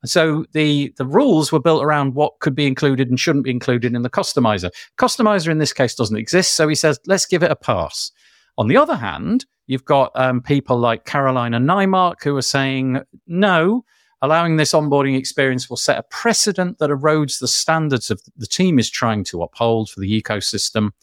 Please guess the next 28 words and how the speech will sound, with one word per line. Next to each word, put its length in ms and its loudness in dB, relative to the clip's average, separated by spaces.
uh, 160 -2
hosted 320 -4
on 160 0
wordpress 480 -2
dot 100 -2
org, 320 -4
and 160 -2
gives 300 -2
Ollie 400 0
an 300 0
unfair 580 0
commercial 720 -4
advantage." 680 -2
Now, 120 -2
we 80 -2
could 160 -6
quote 300 -2
them 120 0
all, 480 2
but 200 -2
probably 320 -2
there's 180 -6
no 120 -4
merit 340 -2
in 180 -4
that. 200 -2
My, 580 0
my 320 0